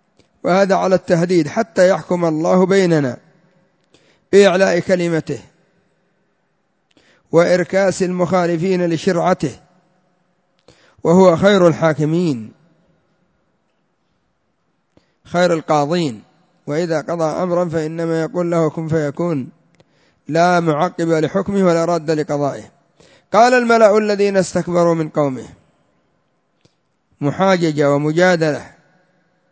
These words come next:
أي رؤساء قوم مدين، "لنخرجنك يا شعيب"،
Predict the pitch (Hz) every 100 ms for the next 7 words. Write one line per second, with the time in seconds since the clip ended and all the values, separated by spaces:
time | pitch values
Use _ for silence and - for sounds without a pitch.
0 | _ _ _ _ _ 147 160 156 160 151
1 | 196 185 - _ _ _ _ _ _ _
2 | _ _ _ _ _ _ _ 175 190 180
3 | 170 - _ - 185 196 185 139 120 -
4 | _ _ _ _ _ _ _ _ _ _
5 | _ _ _ _ 170 208 196 202 208 233
6 | 214 202 196 190 175 180 160 160 131 110